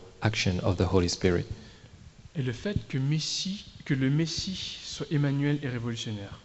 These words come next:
Speaker 1: And the fact that the Messiah was revolutionary.
Speaker 2: Ésaïe nous dit ici que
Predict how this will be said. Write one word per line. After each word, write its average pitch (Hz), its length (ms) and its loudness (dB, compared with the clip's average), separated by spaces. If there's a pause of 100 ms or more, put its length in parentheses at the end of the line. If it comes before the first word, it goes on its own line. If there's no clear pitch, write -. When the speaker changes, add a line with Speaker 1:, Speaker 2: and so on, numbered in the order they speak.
(200)
Speaker 1:
And 110 120 4
the 101 100 0
fact 104 240 4
that 98 160 6 (180)
the 101 100 4
Messiah 101 480 6
was 90 240 6
revolutionary. 92 840 4 (520)
Speaker 2:
Ésaïe 147 260 8
nous 180 200 8
dit 165 240 2
ici 185 320 -2
que - 140 -6